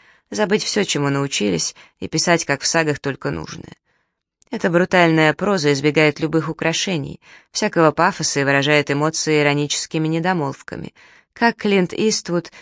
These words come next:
или Гуннар, сын Хамуда и Ранвейк,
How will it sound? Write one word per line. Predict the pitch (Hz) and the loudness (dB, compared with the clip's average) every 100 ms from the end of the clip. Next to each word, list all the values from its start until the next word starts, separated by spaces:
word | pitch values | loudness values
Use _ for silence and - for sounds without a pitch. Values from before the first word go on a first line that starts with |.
| _ - | _ -2
или | 170 165 - - | 4 4 4 -4
Гуннар, | 180 196 165 131 - - | -2 0 2 2 0 -6
сын | - - 151 | -6 -2 -2
Хамуда | 143 151 151 175 156 156 | 0 0 2 2 2 4
и | |
Ранвейк, | 147 143 131 - - - | 4 2 0 -6 -10 -14